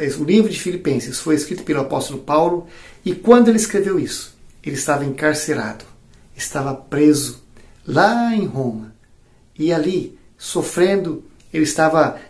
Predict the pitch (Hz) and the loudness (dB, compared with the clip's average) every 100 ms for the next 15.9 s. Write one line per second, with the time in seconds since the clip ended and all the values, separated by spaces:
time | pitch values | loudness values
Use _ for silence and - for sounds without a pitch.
0 | - 160 165 160 - 151 147 143 147 147 | -6 -2 0 -2 -4 -6 -4 -4 -4 -4
1 | 135 135 - 151 135 170 180 170 147 156 | -4 -4 -2 0 2 2 0 -2 -2 0
2 | 147 - 147 143 151 151 151 147 - 147 | 0 0 -2 0 -2 -2 -4 -4 -2 0
3 | 147 139 135 139 135 - 143 151 151 135 | 0 -2 -4 -2 -4 0 0 0 -2 -4
4 | 143 147 135 139 131 156 165 - - - | -4 -4 -6 -6 -4 -4 -4 -12 -20 -18
5 | - - - - 151 151 147 156 147 170 | -16 -16 -16 -8 -4 -4 0 2 2 0
6 | 156 151 156 156 151 - 180 160 143 170 | 2 2 4 0 0 0 0 0 -2 -4
7 | - 147 151 131 123 147 160 139 123 160 | -4 -8 -8 -10 -6 -6 -6 -6 -8 -10
8 | - - _ - - - - 180 202 202 | -12 -20 _ -20 -20 -20 -16 -2 0 2
9 | - 226 196 147 151 123 - - - - | 0 0 0 0 -2 -4 -10 -14 -18 -20
10 | _ _ _ - 220 233 196 147 135 131 | _ _ _ 4 8 8 8 4 -2 -6
11 | - - 247 - - 214 214 214 185 185 | -2 4 6 4 2 2 4 4 2 -2
12 | 139 123 117 - - - - - - - | -2 -4 -6 -8 -10 -14 -20 -20 -20 -20
13 | - - 151 165 165 165 147 - 123 156 | -10 -4 -2 0 0 -2 -4 -6 -8 -4
14 | 175 - 160 160 156 139 147 - 147 156 | -4 -2 -2 -2 -4 -6 -6 -4 -2 -2
15 | 151 135 143 - 165 135 127 - | -2 -8 -8 -6 -6 -8 -10 -14